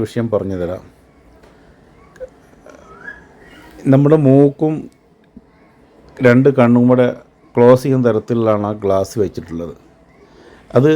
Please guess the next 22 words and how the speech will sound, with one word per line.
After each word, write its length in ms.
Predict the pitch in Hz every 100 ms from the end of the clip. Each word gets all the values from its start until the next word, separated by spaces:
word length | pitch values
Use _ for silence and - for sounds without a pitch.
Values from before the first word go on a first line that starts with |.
| 156 135
ടൈറ്റായി 400 | 120 127 127 135 123
വെച്ച് 160 | 107 123
കഴിഞ്ഞാൽ 300 | 110 104 107 110 -
കണ്ണിൻ്റെ 340 | 107 110 117 123
ഉള്ളിലേക്കോ 460 | 110 110 107 110 110 120 _ _ _ _ _ _ _ _ _ -
മൂക്കിൻ്റെ 340 | 117 120 135 135
ഭാഗത്തേക്കോ 420 | 117 107 107 101 110 101
എന്ത് 140 | 101 110
വരില്ല, 260 | 92 92 90 - _ _ _ 208 95
വെള്ളം 240 | 98 120 110
കിടക്കില്ല. 380 | 82 - 82 76 - _ - - - - - _ _ _ _ - _
പക്ഷേ 180 | 113 120
വേറൊരു 320 | 117 104 117
വിഷയമുണ്ട്, 400 | 131 127 127 123
നമുക്ക് 420 | 120 120 - 104 117
ശ്വസിക്കാനും 520 | 101 104 104 110 123
പറ്റില്ല. 320 | 127 123 117 123 123 _ _ _ _ _ _ _ _
അതായത് 240 | - 104 110
മൂക്ക് 320 | 101 107 -
അടച്ച് 460 | 120 101 85 - 123
പിടിച്ചതുപോലെ 800 | 120 98 90 110 120 113 113 120
ഉണ്ടാകും. 540 | 110 107 110 107 107